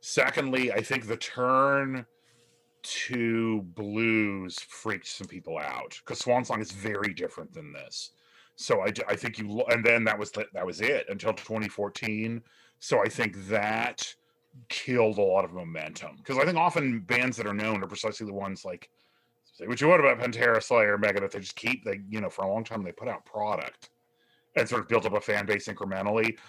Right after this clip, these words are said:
Uh, that came to, I think, a screeching halt between style changes and the band just disintegrating,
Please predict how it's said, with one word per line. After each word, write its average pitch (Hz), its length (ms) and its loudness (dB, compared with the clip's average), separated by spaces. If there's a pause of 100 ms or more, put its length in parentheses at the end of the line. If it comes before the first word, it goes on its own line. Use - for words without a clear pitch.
(140)
Uh, 98 200 4
that 110 220 -2
came 127 160 -2
to, 107 140 4
I 90 40 -2
think, 101 180 -8
a - 20 -4
screeching 101 560 -6
halt 78 460 -8
between 90 280 -10
style 98 440 -2
changes 87 460 -10
and 78 160 -14
the 73 40 -16
band 80 300 -8
just - 160 -18
disintegrating, 95 680 -10